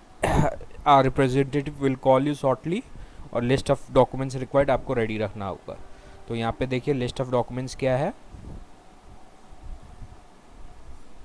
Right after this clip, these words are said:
और अपने ऐप स्टे-, status देखने के लिए यहाँ भी आप click करके check कर सकते हैं। तो list of documents आपका valid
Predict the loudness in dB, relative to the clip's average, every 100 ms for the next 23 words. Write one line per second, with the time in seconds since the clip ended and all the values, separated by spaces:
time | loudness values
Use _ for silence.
0 | -18 -18 -18 -20 -20 -18 -16 -16 -16 -18
1 | -20 -16 -16 -12 -10 -10 -12 -14 -10 0
2 | 0 0 2 2 2 -6 -8 -4 -4 -2
3 | 0 0 2 0 0 -2 -4 -6 -4 -4
4 | -6 -10 -20 -8 0 2 4 2 0 -6
5 | -4 -4 -4 -6 -6 -6 -8 -8 -10 -8
6 | -8 -10 -18 -20 -20 -20 -20 -20 -20 -18
7 | -14 -12 -12 -10 -8 -8 -8 -8 -8 -10
8 | -14 -16 -10 -4 -2 0 -2 0 2 2
9 | -2 2 2 2 2 2 0 0